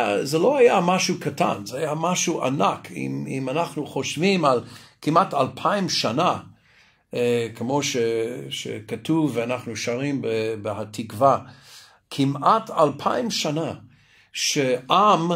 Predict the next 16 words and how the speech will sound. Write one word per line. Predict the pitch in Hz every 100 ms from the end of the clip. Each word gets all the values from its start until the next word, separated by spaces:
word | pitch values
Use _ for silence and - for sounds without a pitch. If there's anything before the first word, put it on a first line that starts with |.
| 175
בלי, | 123 113 175 233 226 214 208 - - _ _ -
בלי | 107 202 226
ארץ, | - 185 147 107 - -
בלי | 113 156 233 -
אדמה, | 143 127 131 160 - - - - _ _
אבל | 117 107 131 135
עם | 143 190 214 208
ש-, | - 156 127 110 - - -
שהמשיך | - 127 117 - 214 220 -
להיות | 156 156 151
עם, | - 139 135 98 92 -
זה... | 107 135 131 123 110 - - - -
זה | 117 170 254 190 190 - -
בתוך | 127 147 175 147
עצמו | - 165 160 123
נס. | 113 120 - - -